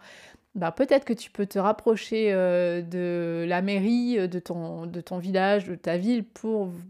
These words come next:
bah, peut-être proposer, euh, cette initiative-là.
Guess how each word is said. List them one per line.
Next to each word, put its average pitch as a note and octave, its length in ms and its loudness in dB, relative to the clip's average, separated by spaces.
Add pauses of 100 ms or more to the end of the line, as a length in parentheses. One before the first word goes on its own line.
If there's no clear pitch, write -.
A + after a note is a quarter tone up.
(120)
bah, F3 140 -4
peut-être G3+ 280 -4
proposer, G#3+ 640 2
euh, F3 140 2
cette - 400 -6
initiative-là. G3 880 -2